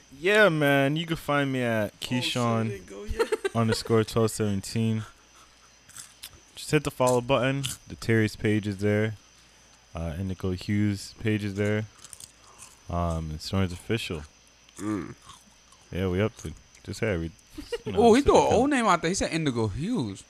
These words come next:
Speaker 1: Yeah. Shout out to Indigo Hughes. We gotta get up.
Speaker 3: Yeah, shout out to Indigo Hughes. Shout out to Expo.
Speaker 1: Yeah.
Speaker 2: Ooh.
Speaker 1: I've been busy. That's my fault, guys. <laughs>
Speaker 3: Yeah, Key been busy. Key looked tired today.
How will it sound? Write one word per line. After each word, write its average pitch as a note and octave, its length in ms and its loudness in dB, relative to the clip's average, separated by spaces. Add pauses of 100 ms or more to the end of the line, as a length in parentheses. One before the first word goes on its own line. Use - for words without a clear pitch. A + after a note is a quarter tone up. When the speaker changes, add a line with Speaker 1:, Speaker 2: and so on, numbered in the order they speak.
(140)
Speaker 1:
Yeah. G2 280 2 (300)
Shout G2 120 0
out G2+ 80 -2
to F#2+ 80 -2
Indigo F2+ 240 -2
Hughes. F#2 240 0
We F2+ 80 -2
gotta E2+ 160 2
get D#2+ 160 -4
up. D2+ 100 -2
Speaker 3:
Yeah, D#3 60 -4
shout G3+ 160 0
out G#3 80 0
to G#3+ 80 -4
Indigo F#3+ 260 -4
Hughes. C3+ 320 0 (160)
Shout E3+ 300 -2
out D#3+ 160 2
to - 60 -4
Expo. G#2 220 -2 (160)
Speaker 1:
Yeah. - 1040 -8
Speaker 2:
Ooh. C4+ 340 -2
Speaker 1:
I've A#3+ 120 -2
been A2 180 0
busy. G2+ 320 0
That's F#2 300 -6
my F#2 120 -2
fault, E2+ 280 -4
guys. E2 220 -6 (300)
<laughs> - 280 -2 (840)
Speaker 3:
Yeah, C#3 140 0
Key E3 180 -2
been F3+ 180 -4
busy. C3+ 200 0
Key D#3+ 140 -6
looked D#3 180 -8
tired C#3 260 2
today. G2+ 280 -4